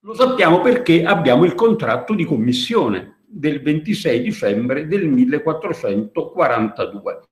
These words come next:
Viene contattato, eh, firma il contratto, un artista assai reputato nel settore, che è Antonio di Nicola di Francesco da Norcia,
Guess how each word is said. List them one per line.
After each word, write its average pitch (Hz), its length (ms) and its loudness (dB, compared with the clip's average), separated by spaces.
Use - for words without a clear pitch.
Viene 226 260 0
contattato, 202 1080 2
eh, 123 260 2
firma 131 440 2
il 107 100 -2
contratto, 180 800 -2
un 208 100 4
artista 214 720 2
assai 156 400 2
reputato 160 520 2
nel 123 160 2
settore, 120 560 -4
che 180 100 -4
è - 20 2
Antonio 202 420 2
di 160 100 0
Nicola 170 360 2
di 139 80 0
Francesco 160 640 -6
da 120 100 -2
Norcia, 95 600 -8